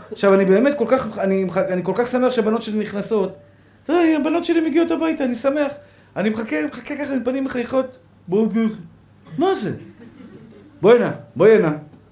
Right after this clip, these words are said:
"שלום, שלום, כן. חיוך אפשר?" למה? למה לא? להיכנס הביתה. עכשיו,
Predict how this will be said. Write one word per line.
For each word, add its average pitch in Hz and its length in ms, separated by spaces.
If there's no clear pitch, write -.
"שלום, 240 540
שלום, 214 380
כן. 165 200
חיוך 208 320
אפשר?" 240 340
למה? 302 360
למה 339 280
לא? 339 180
להיכנס 262 380
הביתה. 220 360
עכשיו, 226 200